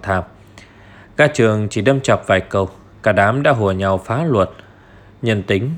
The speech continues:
quả thực không chịu nổi thử thách. Mặt chó tuân thủ luật lệ, nhưng gặp phải mấy tay chỉ biết đến tiền thì coi như xui tận mạng. Tôi trầm ngâm một thoáng rồi vỗ vai mắt chó:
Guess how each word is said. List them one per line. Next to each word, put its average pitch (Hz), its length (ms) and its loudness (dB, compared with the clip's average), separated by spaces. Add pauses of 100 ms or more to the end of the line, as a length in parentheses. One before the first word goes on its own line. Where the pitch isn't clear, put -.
(120)
quả 104 140 2
thực 95 180 -4
không 120 220 -2
chịu 104 160 -2
nổi 90 360 -2
thử 92 160 -4
thách. 120 260 -6 (1120)
Mặt 113 220 0
chó 110 400 2
tuân 131 140 2
thủ 101 180 0
luật 92 240 0
lệ, 90 240 -2 (480)
nhưng 139 180 -2
gặp 113 220 2
phải 95 160 2
mấy 117 140 -2
tay 101 360 2
chỉ 107 120 -4
biết 131 180 0
đến 147 240 0
tiền 95 300 -2
thì 101 100 -6
coi 117 220 0
như 98 280 0
xui 135 260 0
tận 95 220 -2
mạng. 92 280 -2 (1000)
Tôi 165 120 2
trầm 101 220 0
ngâm 104 220 0
một 95 180 -2
thoáng 113 360 -2
rồi 107 160 -2
vỗ 127 160 0
vai 101 240 0
mắt 113 200 -4
chó: 101 240 -2